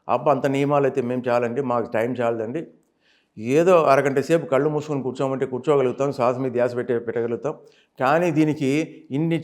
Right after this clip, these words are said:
చాలా నియమాలు చెప్పారనుకోండి మా చేత కాదంటారు." So అట్లాగా మనకు తెలియకనే మనం చేస్తున్న దాన్ని మనకే, మనకు అనేక నిబంధనలు మనమే విధించుకుంటాం.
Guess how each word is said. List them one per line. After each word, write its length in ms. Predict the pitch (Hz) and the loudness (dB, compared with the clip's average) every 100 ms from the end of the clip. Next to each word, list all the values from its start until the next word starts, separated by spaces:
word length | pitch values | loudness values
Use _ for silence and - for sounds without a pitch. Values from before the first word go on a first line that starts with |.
| 143 | 2
చాలా 300 | 143 165 180 | 6 6 6
నియమాలు 340 | 160 156 160 | 4 2 0
చెప్పారనుకోండి 600 | 143 139 147 139 131 139 | 0 0 0 0 -2 -4
మా 160 | 135 120 | -2 -2
చేత 240 | 120 123 | -2 -2
కాదంటారు." 540 | 117 110 101 98 85 - _ _ _ _ - | 0 -2 -4 -6 -12 -14 _ _ _ _ -2
So 100 | 202 | 4
అట్లాగా 760 | 180 165 196 190 131 120 160 | 6 6 6 4 6 4 2
మనకు 360 | 165 143 170 190 | 0 -2 0 0
తెలియకనే 640 | 196 175 160 143 131 156 | 2 4 4 2 2 0
మనం 300 | 175 147 175 | 0 0 0
చేస్తున్న 420 | 170 175 170 156 147 | 2 0 0 0 0
దాన్ని 320 | 139 135 165 | 2 0 -2
మనకే, 440 | 147 143 170 180 | -2 0 2 2
మనకు 280 | 156 139 131 | 2 -2 -2
అనేక 420 | 127 143 185 190 | -2 0 2 2
నిబంధనలు 500 | 165 156 165 165 165 | 2 0 0 0 0
మనమే 280 | 143 139 151 | 0 0 0
విధించుకుంటాం. 640 | 143 131 123 117 110 - | -2 -6 -10 -12 -14 -14